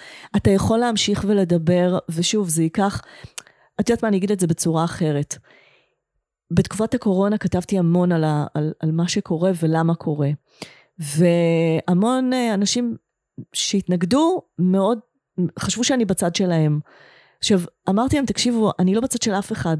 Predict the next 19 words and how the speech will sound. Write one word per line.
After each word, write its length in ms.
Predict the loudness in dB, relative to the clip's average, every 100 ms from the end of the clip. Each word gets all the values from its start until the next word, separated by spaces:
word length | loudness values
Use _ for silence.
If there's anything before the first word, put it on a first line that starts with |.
| -4 -18 -6
אני, 340 | -2 0 -2 -2
אני 160 | -2 -2
מדברת 440 | 0 2 0 0
יקום, 440 | -6 -4 0 2 0 -2
אני 120 | -4
מדברת 320 | -2 0 -2 -2
תהליכים 380 | -2 0 0
יקומיים. 600 | -2 0 0 0 0 0 -2 -8 -20 -2
לא 160 | 2 2
מעניין 280 | 2 0 -2
אותי 160 | -2
בכלל 300 | -2 0 0
אם 80 | 0
זה 140 | 0
קונספירציה 760 | -2 -2 -2 -2 0 0 0 0
או 60 |
לא 100 | 0
קונספירציה, 640 | 0 -2 -2 -2 -2 -2 -2 -4 -12 -20 -20 -20 _ _
כי 300 | -2 0 0